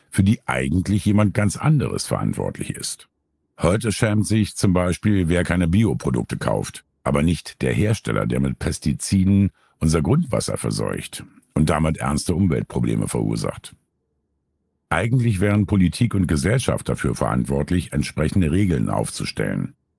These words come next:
Denn globale und komplexe Probleme lassen sich nicht dadurch lösen, dass sich ein paar Verbraucher ein reines Gewissen erkaufen. Wenn ich Bio-Obst kaufe, mein Nachbar aber konventionelles Obst, gelangen schließlich trotzdem Pestizide ins Grundwasser.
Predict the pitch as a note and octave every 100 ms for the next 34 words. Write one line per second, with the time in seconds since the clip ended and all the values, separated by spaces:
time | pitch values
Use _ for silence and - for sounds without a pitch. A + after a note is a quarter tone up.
0 | - C2+ C2+ C#2+ C#2+ D2+ G2+ F#2+ D#2+ D2
1 | D#2 D2+ F2+ - E2+ E2 D2+ F2 F#2+ E2
2 | D#2+ E2+ D#2 D#2+ B1+ B1+ - C#2 - B1+
3 | B1+ C#2+ F#2 F2 E2 D#2+ F2 - D#2 C#2
4 | - D#2 G2 F#2+ D2 C2 G2 F2 B1 A#1
5 | A#1+ C#2 F2 D#2+ - G2 - C2 - -
6 | G1+ - G1+ - _ _ _ - F#2 D2
7 | D#2 C2+ F2 C#3+ G#2 D2 A#1+ A#1 - -
8 | - B1+ - G1+ - - C2+ D2 G2 -
9 | G2 F2 D2 E2 D2+ E2+ E2+ D#2+ D2+ D2+
10 | B2+ C3 - B1 - - - E2+ E2 F2+
11 | F#2 - F#2+ E2+ F2+ D#2+ - A#2 - A#1+
12 | A#1 B1+ B1+ C2 - C2+ A#1 G1+ - A#1
13 | A#1 G#1+ - G1+